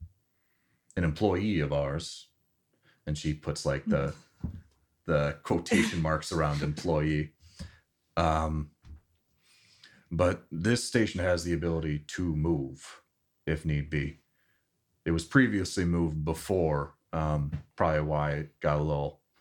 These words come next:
Speaker 1: jumbled up in here. Um, but has the ability to, uh, move places.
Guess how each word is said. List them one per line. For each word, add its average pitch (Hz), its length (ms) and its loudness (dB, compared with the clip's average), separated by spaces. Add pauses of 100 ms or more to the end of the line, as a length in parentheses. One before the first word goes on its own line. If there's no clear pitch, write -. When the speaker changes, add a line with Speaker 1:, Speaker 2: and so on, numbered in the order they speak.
(600)
Speaker 1:
jumbled 87 460 2
up 82 260 2
in 76 160 0
here. 76 380 -4 (480)
Um, 71 480 -2
but 76 280 -2 (1300)
has 87 140 0
the 85 80 4
ability 78 420 0
to, 76 320 -2
uh, 71 160 -4 (1700)
move 113 220 0
places. - 560 -6